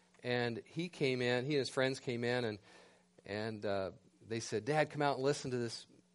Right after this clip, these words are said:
man and woman screaming at each other on your phone." And, uh, so,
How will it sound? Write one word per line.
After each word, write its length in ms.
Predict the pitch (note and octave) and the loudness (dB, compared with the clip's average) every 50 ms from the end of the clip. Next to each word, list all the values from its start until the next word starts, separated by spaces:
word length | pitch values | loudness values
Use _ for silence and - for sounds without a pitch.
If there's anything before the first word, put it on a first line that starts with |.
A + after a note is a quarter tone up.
| _ | _
man 320 | G#2+ G#2+ A#2+ B2+ C3+ C#3 C#3 | -6 -4 -2 0 0 0 -2
and 180 | A#2 A2+ A#2 | -2 -4 -4
woman 300 | B2 C3+ C3 B2+ A2+ A#2 | -2 -2 -2 -2 -2 -4
screaming 600 | - - - - - C#3+ D3+ D#3+ D#3+ D3 B2 G2+ | -4 -6 -8 -4 -2 0 0 2 0 0 -2 -4
at 180 | E2+ G#2 G2+ F#2+ | -4 -4 -4 -4
each 240 | F2+ G2+ - - G#2+ | -6 -10 -10 -6 -4
other 280 | F#2+ F#2+ G2+ G#2 G2+ | -4 -2 -2 -2 -4
on 120 | G2+ A2 A2 | -4 -4 -6
your 100 | G#2+ G#2 | -6 -8
phone." 480 | - - C#3+ D3 D#3 D3+ B2+ F#2+ - - _ _ _ _ _ _ _ _ _ _ _ _ _ _ _ _ - - - _ _ _ _ _ - - | -4 -2 0 2 2 2 0 -2 -6 -12 _ _ _ _ _ _ _ _ _ _ _ _ _ _ _ _ -20 -20 -20 _ _ _ _ _ -12 -6
And, 400 | A2+ A#2 A#2 A#2 A#2 A#2 A2 A2+ | -4 -2 -2 -2 -2 0 2 4
uh, 260 | A2+ A2 A2 G#2+ G#2+ - - _ _ _ - - _ _ _ - - | 4 6 4 4 0 -4 -12 _ _ _ -20 -20 _ _ _ -20 -16
so, 280 | - - D3 B2 A#2 | -6 0 2 2 2